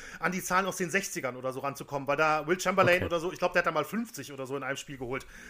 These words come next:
Speaker 1: Das
Speaker 2: Mhm.
Speaker 1: war, das war ja total abgefahren. Der hat ja damals hundert Punkte auch mal in einem Spiel gemacht. Das ist ja eine ganz berühmte
Speaker 2: Mhm.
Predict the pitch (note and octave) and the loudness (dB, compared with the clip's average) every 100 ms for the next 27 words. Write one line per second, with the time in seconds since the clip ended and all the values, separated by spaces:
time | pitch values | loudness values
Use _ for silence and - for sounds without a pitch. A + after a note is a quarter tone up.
0 | - - D#3+ A#2 D3+ D3 C#3+ D3 - - | -18 -4 2 4 6 4 2 -6 -14 0
1 | F3 - D#3+ D3 D3 D3 D#3 A#2+ C#3+ - | 2 4 4 4 0 0 0 -2 -8 -8
2 | B2 C#3 D3+ C3+ C3+ C#3 D#3+ C3 F#3+ F#3 | -6 -2 -2 -2 -2 -2 -4 -2 -4 -4
3 | A#2+ B2 B2 B2+ - C#3 B2 B2+ - A#2+ | -6 -8 -12 -14 -14 -14 -12 -12 -14 -18
4 | C3 B2 A#2+ A#2+ A#2+ A#2+ B2 B2 A2 G2 | -14 -12 -10 -12 -12 -10 -8 -4 -2 -2